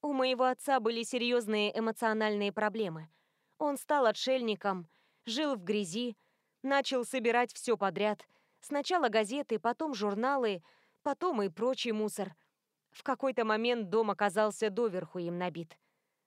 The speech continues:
А отец трясся над ним так, словно тот был драгоценным.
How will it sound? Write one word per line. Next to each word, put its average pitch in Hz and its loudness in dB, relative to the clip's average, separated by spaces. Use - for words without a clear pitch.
А 254 4
отец 294 -4
трясся 254 2
над 220 2
ним 226 0
так, 254 0
словно 233 0
тот 262 0
был 220 0
драгоценным. 185 -2